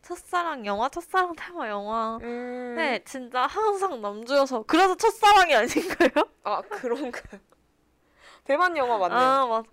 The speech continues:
Speaker 1: 근데 대만 영화가 많이 그 첫사랑의 뭐라 그러죠? 그 뭐라 그러나요? 첫사랑 영화의 상징?
Speaker 2: 그 시절 막 우리가 좋아했던 소녀?
Speaker 1: 그러니까
Speaker 2: 그것도 대만 영화 아닌가요?
Speaker 1: 엄청 우리가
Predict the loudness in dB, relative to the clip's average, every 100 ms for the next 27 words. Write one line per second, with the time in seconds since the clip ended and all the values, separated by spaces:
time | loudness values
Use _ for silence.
0 | -20 -20 -6 -4 0 2 4 2 2 4
1 | 4 2 0 -6 -12 -12 -14 -6 -2 0
2 | 0 -2 -8 -8 _ _ _ _ _ -12
3 | -8 -4 -4 -4 -8 -14 -12 -14 -10 -8
4 | -8 -8 -10 -10 -12 -12 -12 -14 _ _
5 | _ _ -10 -6 -2 -2 -4 -6 -4 -4
6 | -6 -10 -18 -14 -14 -14 -18 _ _ -10
7 | -10 -6 -4 2 4 4 2 0 -2 -4
8 | -6 -10 -8 -6 -6 _ -16 -6 -6 -4
9 | -2 -4 -4 -10 -10 -10 -10 -14 _ -10
10 | 2 4 6 4 -2 -8 -6 -6 -6 -8
11 | -10 -12 -10 -10 -8 -2 0 0 -4 -6
12 | -2 -2